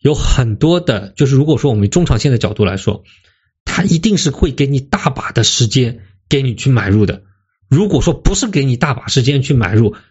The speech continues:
买入的那种，大概率它不是一个好的买点。真正的好的买点，它，它都，都会有足够的时间让你思考，足够的时间让你去买入，但是你大部分是不会去买的。因为当冲到很高的时候，很急的，我要冲进去，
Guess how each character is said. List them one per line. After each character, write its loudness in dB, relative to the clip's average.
买 2
入 4
的 2
那 2
种， -4
大 -4
概 0
率 0
它 -2
不 0
是 2
一 0
个 -2
好 -4
的 0
买 0
点。 -8
真 2
正 4
的 4
好 -2
的 2
买 2
点， 0
它， -6
它 -2
都， 2
都 2
会 2
有 0
足 0
够 2
的 -2
时 -2
间 0
让 0
你 0
思 -2
考， -2
足 2
够 2
的 2
时 -2
间 2
让 2
你 0
去 0
买 2
入， 2
但 0
是 0
你 2
大 0
部 0
分 0
是 0
不 0
会 2
去 -6
买 -2
的。 -18
因 0
为 0
当 0
冲 0
到 2
很 0
高 0
的 2
时 0
候， -2
很 0
急 0
的， -4
我 0
要 0
冲 0
进 0
去， -4